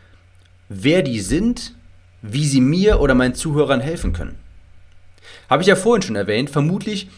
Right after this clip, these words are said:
hast du auch keine Ahnung gehabt, was die wirklich machen, als die diese E-Mail vorgelesen haben. Und das ist schon eine, eine Leistung. Keinerlei Inhaltsüberbringen, obwohl sie eigentlich nur darüber gesprochen haben, wer sie sind und was sie machen. Ich weiß am Ende des Tages trotzdem nicht, wer die sind und was sie machen.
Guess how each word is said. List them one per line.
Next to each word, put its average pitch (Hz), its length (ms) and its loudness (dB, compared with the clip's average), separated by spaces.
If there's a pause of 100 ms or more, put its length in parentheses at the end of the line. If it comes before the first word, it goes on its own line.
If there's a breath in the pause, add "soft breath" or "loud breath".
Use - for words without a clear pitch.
(140 loud breath)
hast 147 200 -2
du 147 140 -6
auch 156 320 0
keine 240 480 0
Ahnung 220 320 -2
gehabt, 127 240 0
was 180 180 2
die 151 200 -4
wirklich 165 340 -4
machen, 135 260 0
als 147 180 -2
die 156 140 -8
diese 143 180 -8
E-Mail 143 280 -2
vorgelesen 143 580 -4
haben. 90 160 -4
Und 101 60 -8
das 110 100 -4
ist 156 100 -4
schon 185 160 2
eine, 180 140 0 (320 loud breath)
eine 143 100 4
Leistung. 143 600 2 (520 loud breath)
Keinerlei 220 520 4
Inhaltsüberbringen, 131 1000 -2
obwohl 147 360 -2
sie 185 100 -2
eigentlich 175 380 -2
nur 185 100 -4
darüber 180 260 0
gesprochen 156 420 -4
haben, 143 200 6
wer 143 100 4
sie 131 120 -4
sind 135 180 -4
und 117 80 -6
was 110 140 -2
sie 113 80 -4
machen. 110 280 -2 (340 loud breath)
Ich - 120 -8
weiß 170 200 6
am 139 80 0
Ende 185 220 0
des 160 120 -8
Tages 160 260 2
trotzdem 190 300 2
nicht, 185 160 -2
wer 170 100 0
die 160 100 -4
sind 151 200 -2
und 139 80 -4
was 139 160 2
sie - 120 -4
machen. 95 300 -8